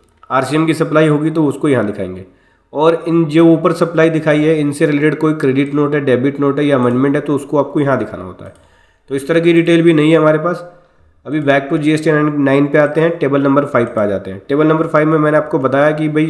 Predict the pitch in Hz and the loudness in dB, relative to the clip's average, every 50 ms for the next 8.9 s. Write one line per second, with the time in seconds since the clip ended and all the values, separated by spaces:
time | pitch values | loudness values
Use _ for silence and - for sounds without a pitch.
0 | 156 - - 147 147 147 143 147 156 143 - 143 143 143 143 - 156 139 135 135 | -4 -4 -4 -2 0 0 0 0 -2 0 0 0 0 0 -2 -2 -2 -2 0 0
1 | 156 156 - - - 139 139 135 - 175 160 - 143 147 147 147 151 147 151 147 | -2 -2 -4 -6 -6 -6 -4 -2 -2 -4 -4 -4 -6 -2 0 0 0 0 0 0
2 | 143 135 143 143 139 135 127 120 127 156 156 143 139 131 - - 139 151 151 147 | 0 0 2 2 2 2 0 0 -2 -4 -4 -4 -6 -8 -6 -8 -6 -6 -6 -6
3 | - 131 127 143 143 - - 135 135 139 143 135 123 120 110 104 98 95 92 95 | -4 -4 -4 -4 -4 -6 -2 -2 0 2 2 2 2 0 0 -2 -6 -10 -10 -14
4 | 95 95 - _ _ _ _ _ _ _ _ _ _ - 117 135 127 147 156 156 | -18 -20 -20 _ _ _ _ _ _ _ _ _ _ -10 -8 -8 -6 -6 -6 -4
5 | 165 180 180 165 139 113 110 113 120 135 147 156 175 180 175 165 165 156 165 160 | -2 -2 -2 -2 -4 -8 -10 -6 -2 0 2 4 4 6 6 4 4 4 2 2
6 | 156 - 127 - 120 110 95 110 117 131 139 160 160 143 147 143 - - - 156 | 2 -2 -6 -4 -4 -6 -4 -4 -4 -2 0 0 0 2 0 -2 -4 -4 -2 0
7 | 165 175 165 156 139 135 127 139 147 160 156 165 160 156 156 160 156 160 156 156 | 0 2 2 2 0 2 4 4 2 2 0 0 0 2 2 2 2 0 -2 0
8 | - 151 156 - 165 160 170 156 131 120 117 117 117 117 117 123 139 | -2 -2 0 -2 -4 -2 0 0 0 2 2 2 2 2 2 0 0